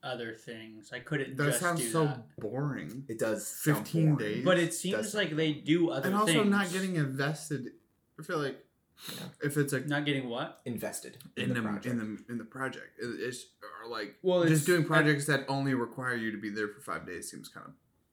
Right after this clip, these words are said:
Speaker 1: Uh, but I wouldn't do that all the time. It would be here and there kind of thing.
Speaker 2: Wait, okay, yes, but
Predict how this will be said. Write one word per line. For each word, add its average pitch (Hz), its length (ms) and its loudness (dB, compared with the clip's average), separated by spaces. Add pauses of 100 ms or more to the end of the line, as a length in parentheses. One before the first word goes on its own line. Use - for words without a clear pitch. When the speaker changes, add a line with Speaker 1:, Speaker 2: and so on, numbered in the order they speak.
(220)
Speaker 1:
Uh, 165 100 -2
but 208 140 2
I 208 60 8
wouldn't 196 380 4
do 185 120 2
that 196 220 4
all 170 220 6
the 151 120 2
time. 143 460 -4
It 135 100 -2
would 143 220 -2
be 143 240 0
here 147 400 4
and 135 120 0
there 135 220 -2
kind 127 240 -8
of 117 80 -10
thing. 156 300 -4 (480)
Speaker 2:
Wait, 226 280 -4 (140)
okay, 135 540 -4
yes, 127 480 -4
but 110 300 -2